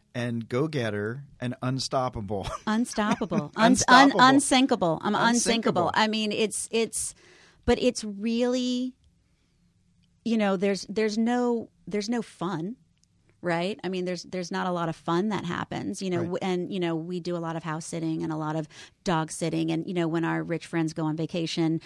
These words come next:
Speaker 2: we sit in their very nice homes and watch their homes, you know, and, and I would pick up kids, their kids from school while they both went on their jobs. And, you know, I, I mean, it,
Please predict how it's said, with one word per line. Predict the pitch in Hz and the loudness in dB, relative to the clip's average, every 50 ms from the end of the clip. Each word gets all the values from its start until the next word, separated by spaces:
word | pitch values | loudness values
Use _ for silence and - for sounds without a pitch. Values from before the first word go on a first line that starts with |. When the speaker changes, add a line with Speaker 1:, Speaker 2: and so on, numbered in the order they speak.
| - - - | -10 -14 -6
Speaker 2:
we | 175 170 170 | -4 -4 -2
sit | 156 - - 180 165 | -2 -2 0 0 2
in | 165 160 160 | 2 2 4
their | 160 165 160 160 160 | 4 4 4 2 2
very | - 170 165 160 160 | 0 0 2 2 2
nice | 160 156 156 156 156 - | 2 2 0 0 -2 -2
homes | - 175 160 156 156 156 151 151 - | 0 0 2 2 2 2 2 0 -2
and | - - 165 165 | -2 -2 -2 0
watch | 160 156 156 151 - - - - | 0 0 -2 -2 -2 -4 -6 -4
their | 175 160 160 | -2 -2 -2
homes, | 165 - - - - 113 - 175 - - - | -2 -2 -2 -4 -6 -6 -6 -8 -8 -12 -12
you | - 196 190 180 | -8 -4 -2 0
know, | 175 170 165 165 170 175 - | 0 0 0 0 -2 -4 -4
and, | - 180 175 170 170 175 175 - - | -4 -2 -2 -2 -2 -4 -6 -8 -6
and | - 180 170 170 175 175 175 175 - - - _ _ _ _ _ _ _ 294 - - - - - | -4 -2 -2 0 0 -2 -4 -6 -8 -16 -20 _ _ _ _ _ _ _ -20 -14 -12 -10 -6 -4
I | 165 170 | -2 -2
would | 170 170 170 165 - | -2 -2 -4 -4 -2
pick | - 180 170 - | -2 -2 0 0
up | 170 165 - | -4 -4 -4
kids, | - - 170 165 165 160 - - - | -4 -2 -2 -2 -2 -4 -8 -10 -4
their | - 185 180 180 | 0 0 0 0
kids | 175 - 190 170 165 | 0 0 -2 -2 -2
from | - - 170 165 | -2 -2 -2 -2
school | - - - 170 165 160 156 151 151 147 | -4 -4 -4 -2 -2 0 -2 -2 -2 -4
while | 151 160 151 151 160 | -4 -2 -2 -2 -2
they | 160 170 160 160 | 0 0 0 0
both | 165 165 160 151 - | 0 -2 -2 -2 -2
went | 170 160 147 147 | -2 0 0 0
on | 151 147 | 0 0
their | 151 156 151 | 0 0 -2
jobs. | 151 - - 156 - - - - 185 175 | -2 -2 -4 -4 -2 -4 -6 -6 -6 -4
And, | 156 156 160 170 - - 180 - - | -4 -4 -4 -6 -8 -12 -12 -8 -8
you | 208 185 | -6 -4
know, | 170 165 - - | -4 -4 -4 -6
I, | 170 - - | -6 -6 -4
I | 214 | -4
mean, | 214 214 202 - - | -4 -6 -6 -6 -4
it, | 240 247 247 | -4 -4 -4